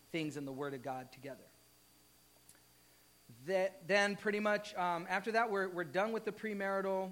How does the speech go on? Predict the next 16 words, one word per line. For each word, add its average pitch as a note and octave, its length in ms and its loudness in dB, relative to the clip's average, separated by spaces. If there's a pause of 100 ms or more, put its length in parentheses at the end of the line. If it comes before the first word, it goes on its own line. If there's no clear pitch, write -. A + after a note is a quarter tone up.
(140)
and, D#3+ 640 -4
um, C#3 320 -10
hopefully E3+ 340 -6
there's D#3 180 -6
a C#3+ 40 -12
follow-up D3 480 -6
at C#3+ 140 -14
some C3+ 300 -12
point, D3 400 -14
um, C3 260 -16 (380)
where C#3+ 160 -8
we C#3 80 -8
just C3+ 260 -14 (440)
touch - 220 -10
bases. - 440 -16 (1800)
Now, E3 300 4